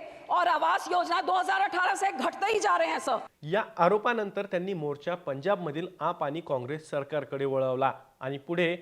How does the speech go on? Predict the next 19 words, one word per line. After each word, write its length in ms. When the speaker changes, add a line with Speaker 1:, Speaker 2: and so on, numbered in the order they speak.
Speaker 2:
हमीभाव 440
कायद्यासाठी 560
शेतकरी 400
आंदोलनाकडे 760
सभागृहाचं 680
लक्ष 280
वेधलं. 400
यापूर्वीही 680
कौर 300
यांनी 380
शेतकरी 360
मुद्द्यावरून 540
सरकारला 480
घेरलं 320
होतं. 380
अर्थसंकल्पातील 840
निधीच्या 360
तरतुदीवरूनही 760
सरकारवर 480